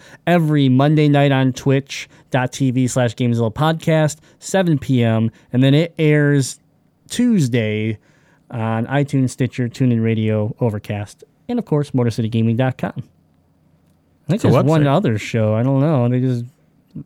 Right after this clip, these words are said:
Speaker 1: they're kind of
Speaker 2: No, I haven't heard about 'em.
Speaker 1: No. Really?
Speaker 2: Yeah.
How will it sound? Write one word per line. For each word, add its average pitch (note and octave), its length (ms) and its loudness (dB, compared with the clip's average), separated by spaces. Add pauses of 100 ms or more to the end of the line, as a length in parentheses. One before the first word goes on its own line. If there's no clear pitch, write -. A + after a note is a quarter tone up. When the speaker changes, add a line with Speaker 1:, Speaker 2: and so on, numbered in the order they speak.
Speaker 1:
they're D3 100 -10
kind D#3+ 340 -2
of A2+ 140 -4 (560)
Speaker 2:
No, G#2+ 160 -2
I - 40 2
haven't G2+ 160 -2
heard G2 140 -2
about G2+ 180 -4
'em. G2+ 140 -12
Speaker 1:
No. A2 260 -4 (640)
Really? D#3 300 -2 (440)
Speaker 2:
Yeah. G2+ 140 -10